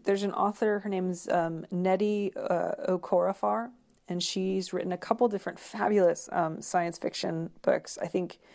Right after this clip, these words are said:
uh, Who Fears Death is the start of her series. Um,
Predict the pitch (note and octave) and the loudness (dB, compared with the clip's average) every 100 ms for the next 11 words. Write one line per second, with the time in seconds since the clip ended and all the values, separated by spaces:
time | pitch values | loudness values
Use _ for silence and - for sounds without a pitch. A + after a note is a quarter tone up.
0 | - - - - - E3 E3 - - A#3 | -20 -20 -20 -4 2 4 2 -2 0 2
1 | A3+ G3+ F3+ E3 - E3+ E3 - - - | 2 2 0 0 4 6 6 2 -12 -4
2 | E3 D#3 E3 - - E3 D#3 D#3 E3 - | -4 -2 -4 -4 0 4 4 2 -6 -4
3 | D#3+ - D#3+ D3+ D3+ - - - - - | -4 -2 -2 -2 -2 -4 -6 -10 -14 -20
4 | - _ - D#3 D3+ D3 D3 D3 D#3+ | -20 _ 0 2 2 0 -4 -6 -10